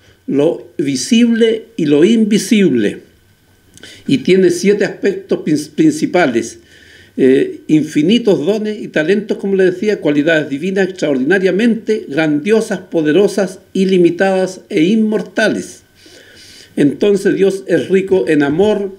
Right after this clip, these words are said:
luz, vida, inteligencia, alma, espíritu, es santo,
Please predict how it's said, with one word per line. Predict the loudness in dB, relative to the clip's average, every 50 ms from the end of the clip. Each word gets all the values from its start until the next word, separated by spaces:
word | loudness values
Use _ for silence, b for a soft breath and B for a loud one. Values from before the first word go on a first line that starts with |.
| _ -10
luz, | -6 0 0 2 2 2 -2 -4 -8 -14
vida, | -14 -12 -4 -2 0 0 2 2 0 -2 -2 -4 -6 -2
inteligencia, | 0 0 0 0 0 -2 0 0 -2 -2 2 2 2 2 2 -2 -4 -6 -6 -6 -6 -8 -14 -20 _ _ _ b b b b b b b b b b b b b b
alma, | -4 -2 0 0 0 0 -2 -2 -2 -4 -4 -6 -8 -12 _ -2
espíritu, | -2 -2 -2 -4 -14 -10 -4 -2 -2 0 0 -2 -4 -2 -2 0 0 0 0 -2 -6 -14 b b b b b b b b b b _ 0
es | 0 0 0 -2
santo, | -8 -4 -4 -2 -2 0 -2 -4 -6 -4 -2 0 0 0 -2 -6